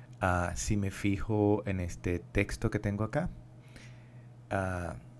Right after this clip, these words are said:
también tengo dos elementos que me ayudan a identificar ese tiempo verbal. Have y el participio pasado de un verbo.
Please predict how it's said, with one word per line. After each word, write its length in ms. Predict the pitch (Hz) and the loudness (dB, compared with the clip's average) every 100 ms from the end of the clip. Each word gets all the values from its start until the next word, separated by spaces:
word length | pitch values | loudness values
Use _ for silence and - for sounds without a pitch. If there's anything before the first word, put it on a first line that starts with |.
| - | -6
también 300 | - 101 95 | 0 2 2
tengo 380 | 90 101 98 101 - - | 2 2 4 0 -2 -6
dos 480 | 98 113 120 - - - - - - - - - - | 4 4 4 -2 -14 -20 -20 -20 -20 -20 -18 -10 0
elementos 800 | 110 120 92 87 117 131 - - - - - - - - - - - - - | 2 4 2 0 -2 -4 -8 -16 -20 -18 -18 -18 -20 -18 -20 -18 -20 -10 0
que 100 | 101 | 2
me 100 | 98 | 4
ayudan 420 | 92 87 90 101 | 4 2 0 -2
a 80 | - | 0
identificar 540 | 101 95 101 - - 82 | 0 0 -6 -4 -2 0
ese 160 | - | 0
tiempo 280 | - 82 85 | -2 -2 -2
verbal. 400 | 80 - - - - - - - - - - - - - - - | -2 -4 -6 -8 -10 -12 -18 -18 -18 -20 -20 -20 -20 -20 -14 -2
Have 360 | 110 104 135 151 - - - - - - | 2 4 2 -2 -10 -16 -18 -20 -20 -4
y 320 | 131 147 165 165 - - - - - - - - - - - | 0 0 0 -6 -12 -18 -20 -20 -20 -20 -20 -20 -20 -18 2
el 140 | 98 | 6
participio 440 | - 92 - 80 82 | 10 10 10 8 6
pasado 340 | 92 - 82 | 8 6 4
de 80 | 82 | 2
un 100 | 82 | 0
verbo. 260 | 78 - | -2 -4